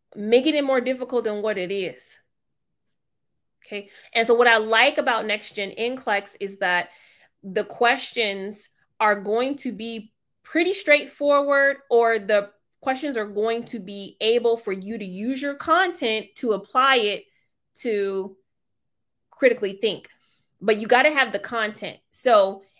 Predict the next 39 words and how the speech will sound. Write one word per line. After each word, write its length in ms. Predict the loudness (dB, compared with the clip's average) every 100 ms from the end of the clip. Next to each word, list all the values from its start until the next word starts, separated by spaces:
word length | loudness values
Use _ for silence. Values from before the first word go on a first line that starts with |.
| _ 0
at 160 | 0
the 80 | 0
end 160 | 2 2
of 100 | 2
the 80 |
day, 460 | 2 4 4 2 -6
if 160 | -10 -10
you 120 | -12
don't 340 | -2 0 0 -2
know 140 | -2
what 160 | -2 -6
tetralogy 640 | -8 -6 -4 -4 -6 -10
of 120 | -12
Fallot 420 | -8 -6 -4 -2
is, 460 | -2 -2 -6 -10 -14 -12
then 340 | -6 -4 -4
you're 140 | -4 -2
not 300 | -2 -2 -4
gonna 180 | -6
be 180 | -6 -6
able 220 | -4 -6
to 140 | -10 -14
get 360 | -8 -8 -8
this, 380 | -14 -14 -18 -20 _ _ _ -20
okay? 480 | -10 -8 -6 -10 _ _ _ _ _ -6
Um, 600 | -2 0 0 -4 -8 -14 _ _ _ _ _ _ _ _ _ _ _ _ _ _
yeah, 400 | 0 2 2 0
so 160 | 0 0
if 100 | 0
you 80 | 2
don't 280 | 4 4
know 220 | 2 2 2
it, 180 | -2
you're 160 | -2 -2
never 360 | 0 0 0 0
gonna 280 | -2 -4
be 220 | -6 -8 -6
able 280 | -6 -6 -12
to 580 | -8 -6 -6 -6 -10